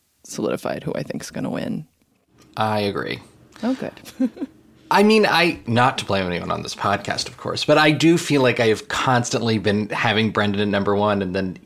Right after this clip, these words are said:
Speaker 2: talking myself out of it, hearing other people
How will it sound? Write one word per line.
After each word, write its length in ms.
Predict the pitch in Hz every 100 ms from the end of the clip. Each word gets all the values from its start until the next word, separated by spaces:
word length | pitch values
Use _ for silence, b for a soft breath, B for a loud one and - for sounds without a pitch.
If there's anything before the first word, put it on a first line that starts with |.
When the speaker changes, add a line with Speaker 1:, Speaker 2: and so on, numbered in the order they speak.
| -
Speaker 2:
talking 300 | - 104 101
myself 440 | 98 - 120 120
out 160 | 107 104
of 120 | 95
it, 220 | 98 -
hearing 380 | - 113 107 101
other 160 | 95 95
people 800 | - 95 - 92 92 90 -